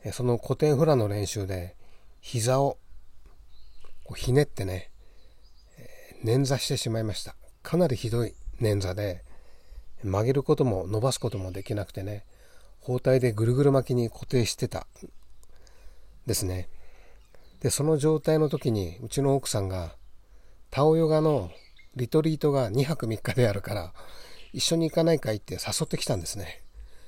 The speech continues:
その状態の、えー、膝の状態の僕にね、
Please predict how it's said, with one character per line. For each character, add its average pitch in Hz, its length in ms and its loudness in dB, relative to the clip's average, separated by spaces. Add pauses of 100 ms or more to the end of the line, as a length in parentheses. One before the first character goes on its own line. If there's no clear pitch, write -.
(480)
そ - 200 2
の 127 240 4 (260)
状 143 100 4
態 120 320 8
の、 104 200 -2 (540)
え 104 80 -6
ー、 - 20 -6
膝 127 320 4
の 123 100 6
状 117 180 4
態 110 200 0
の 107 80 0
僕 113 240 0
に 110 80 2
ね、 - 160 -6